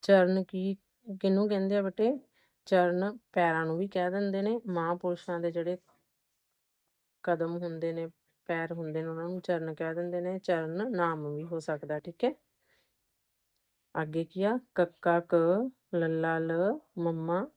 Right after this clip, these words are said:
ਮ, ਕਲਮ। ਕਲਮ ਕਿਹਨੂੰ ਕਹਿੰਦੇ ਆ? ਪਹਿਲਾਂ ਕਾਨੇ ਹੁੰਦੇ ਸੀ, ਉਹਨਾਂ ਨੂੰ ਘੜ ਕੇ, ਸ਼ਾਰਪ ਕਰਕੇ, ਅਹ, ਇੱਕ ਲਿਖਣ ਲਈ ਕਲਮ ਬਣਾਈ ਜਾਂਦੀ ਸੀ, ਜਿਹਨੂੰ ਇੰਕ ਹੁੰਦੀ ਸੀ, ਉਹਦੇ ਵਿੱਚ ਕਲਮ ਨੂੰ ਡੁਬੋ ਕੇ ਫਿਰ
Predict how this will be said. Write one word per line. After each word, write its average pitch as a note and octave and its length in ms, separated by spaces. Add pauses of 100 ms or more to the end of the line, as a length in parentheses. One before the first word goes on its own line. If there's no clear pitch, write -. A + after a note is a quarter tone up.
ਮ, E3+ 320 (200)
ਕਲਮ। D#3+ 360 (1040)
ਕਲਮ F3 340
ਕਿਹਨੂੰ G3 300
ਕਹਿੰਦੇ F#3 400
ਆ? A3 100 (680)
ਪਹਿਲਾਂ F#3 540 (120)
ਕਾਨੇ D#3+ 360
ਹੁੰਦੇ D#3+ 340
ਸੀ, G#3 220
ਉਹਨਾਂ E3+ 380
ਨੂੰ F#3 300 (300)
ਘੜ F3+ 200
ਕੇ, F#3 380
ਸ਼ਾਰਪ D#3 460
ਕਰਕੇ, F3 440
ਅਹ, E3+ 1200
ਇੱਕ E3 260
ਲਿਖਣ E3+ 540
ਲਈ E3 420 (220)
ਕਲਮ F3 360
ਬਣਾਈ F#3 260
ਜਾਂਦੀ D#3 320
ਸੀ, F#3 200
ਜਿਹਨੂੰ F3 460
ਇੰਕ E3+ 320
ਹੁੰਦੀ F3 340
ਸੀ, A#3 140
ਉਹਦੇ F3 260
ਵਿੱਚ F#3+ 260 (880)
ਕਲਮ E3+ 320
ਨੂੰ G3+ 180
ਡੁਬੋ D#3+ 340
ਕੇ G#3 200
ਫਿਰ E3+ 360